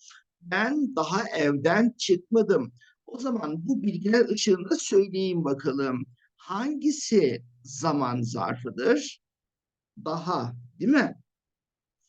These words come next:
Ben hala eski evde oturuyorum. Evet, ne zaman oturuyorsun diye soramıyoruz ama hala kelimesi zaman zarfıdır. Gelir gelmez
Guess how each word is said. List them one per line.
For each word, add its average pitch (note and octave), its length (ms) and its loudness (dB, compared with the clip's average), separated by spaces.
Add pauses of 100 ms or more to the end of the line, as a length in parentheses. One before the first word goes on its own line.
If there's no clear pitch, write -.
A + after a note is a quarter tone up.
(560)
Ben A3 300 0
hala C#4 840 0 (100)
eski B3 500 -4
evde F3 440 0
oturuyorum. A#2+ 1040 -2 (840)
Evet, F#3 440 0 (240)
ne A#3 180 2
zaman C4 300 4
oturuyorsun E3+ 1000 0 (760)
diye G3+ 220 6
soramıyoruz G3 840 0 (120)
ama D#3 200 -4
hala E3 580 2 (100)
kelimesi D3 640 0 (380)
zaman C#3 440 -2
zarfıdır. E2+ 760 -8 (500)
Gelir D#3+ 340 0
gelmez B3+ 720 0